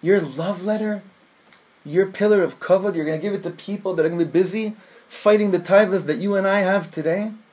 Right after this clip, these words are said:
How we wish we didn't see with our eyes half the stuff we've seen? How we wish comes Yom Kippur we didn't hear half the things we've heard? How we wish we didn't see or experience being a parent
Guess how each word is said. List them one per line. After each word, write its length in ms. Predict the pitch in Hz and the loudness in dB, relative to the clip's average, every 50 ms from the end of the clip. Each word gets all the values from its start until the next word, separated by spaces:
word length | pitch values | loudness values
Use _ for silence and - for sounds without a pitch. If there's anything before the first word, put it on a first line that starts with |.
| _ _ _ _ _ _ _ | _ _ _ _ _ _ _
How 140 | - 190 185 | 2 2 2
we 140 | 165 190 180 | 2 0 -2
wish 460 | 160 156 156 208 240 233 - - - | -4 -4 -2 0 2 4 4 2 2
we 120 | 170 190 | 0 -2
didn't 180 | 165 202 202 - | -2 -2 -2 -2
see 380 | - - - - - 226 220 | -2 0 0 0 -2 -2 0
with 160 | 202 185 185 185 | 0 2 4 4
our 140 | 170 170 | 4 4
eyes 480 | - - 185 190 185 165 160 147 - - - - - - | 4 4 2 2 2 0 0 -4 -8 -12 -16 -20 -14 -4
half 240 | - 180 185 185 - | -2 -2 0 0 -2
the 80 | 165 | -2
stuff 320 | 160 - - 180 175 175 - | -2 0 0 0 0 0 -2
we've 160 | 160 160 - | -6 -4 -4
seen? 480 | - - - 175 180 190 196 202 196 185 - - - - - - - | -4 -4 -4 -4 -6 -6 -6 -8 -10 -12 -14 -20 -20 -20 -20 -16 0
How 120 | - 185 180 | 2 2 2
we 160 | 170 190 180 | 2 0 -2
wish 360 | 160 156 240 247 226 - - | 0 2 2 4 2 2 2
comes 260 | - 214 208 202 165 | 0 0 0 0 0
Yom 160 | 180 180 185 | -2 -4 -4
Kippur 260 | 185 - 208 - 196 170 | -4 -2 -2 -2 0 0
we 80 | 170 | -2
didn't 300 | 175 190 185 170 - - | -2 -2 -4 -6 -8 -8
hear 380 | - 175 196 196 202 202 196 196 - - - | -6 -4 -2 -2 -2 -2 -6 -8 -12 -20 -2
half 240 | - 175 185 185 185 | 2 4 4 4 2
the 60 | 185 | -2
things 280 | 175 - 170 190 185 156 | -4 -2 -2 -2 -2 -2
we've 180 | 156 165 151 - | -4 -4 -6 -4
heard? 420 | 139 160 180 190 196 190 196 - - - - - - - - - _ _ _ _ _ _ | -2 -2 0 0 -2 -4 -8 -12 -16 -20 -20 -20 -20 -20 -20 -20 _ _ _ _ _ _
How 140 | - 185 190 | 0 2 2
we 140 | 190 208 190 | 2 2 0
wish 340 | 165 175 233 240 226 - | 0 0 2 2 2 0
we 120 | 180 202 196 | -2 -2 -2
didn't 220 | 202 208 208 185 | -2 -2 -2 -2
see 420 | - - - - - 220 220 214 208 | -4 -4 -4 -4 -4 -2 -2 0 0
or 180 | - 165 160 | 2 2 0
experience 760 | 156 156 - - - - 208 214 214 202 180 175 170 - - | 0 -2 -6 -10 -6 -4 -2 -2 -2 -2 -4 -4 -6 -8 -10
being 260 | - - 185 202 214 202 | -4 -2 -2 0 0 -2
a 40 | |
parent 580 | 170 - - 190 196 190 175 151 139 139 - - | -4 -4 -4 -4 -2 -2 -2 -4 -6 -10 -14 -18